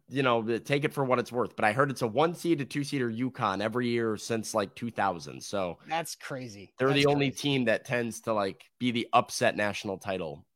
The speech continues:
Speaker 1: winner. But
Speaker 2: All right. So on the way out, my, the, the Ask Me Anything is, you know, who do you want to win? Who do you, who would you be most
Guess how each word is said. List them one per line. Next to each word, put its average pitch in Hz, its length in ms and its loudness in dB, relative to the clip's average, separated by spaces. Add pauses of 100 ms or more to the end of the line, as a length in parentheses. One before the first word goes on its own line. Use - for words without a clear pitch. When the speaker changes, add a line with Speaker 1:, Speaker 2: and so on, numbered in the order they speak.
Speaker 1:
winner. 85 380 -6
But 60 200 -10 (100)
Speaker 2:
All 190 80 2
right. 147 260 -4
So 202 240 4
on 214 200 10
the 214 80 10
way 196 200 12
out, 165 240 10 (600)
my, 196 160 -2
the, 196 220 4
the 196 220 4
Ask 226 280 10
Me 196 160 4
Anything 143 460 -2
is, 147 400 -4 (160)
you 147 100 -12
know, 131 80 -10
who 247 200 8
do 262 40 10
you 214 140 8
want 165 380 2
to 151 100 -8
win? 110 260 -14
Who 233 220 4
do 254 60 2
you, 269 80 6
who 226 220 6
would 269 200 4
you 247 80 4
be 214 220 4
most 180 500 4